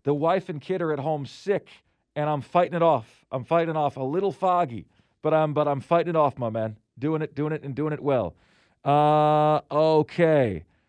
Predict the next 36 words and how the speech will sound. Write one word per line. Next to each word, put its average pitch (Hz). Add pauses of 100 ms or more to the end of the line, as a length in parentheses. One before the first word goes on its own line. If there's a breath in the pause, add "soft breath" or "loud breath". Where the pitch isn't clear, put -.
(2000)
Okay. 139
All 185
right. 175
Up 220
next 233
on 165 (100)
my, 139
on 139
the 123
show, 139
my 120
friends, 107
we 131
have 143
got 139 (120)
the 139
six -
o'clock 170
hour, 165 (380 soft breath)
which 190
awaits 190
for 196
you. 185 (300 soft breath)
Tip 226
of 214
the 190
day 214
goes 202
to -
the 185
Clemson 208
Oculus 196 (100)
N 202
F 233
L 220
Conference 202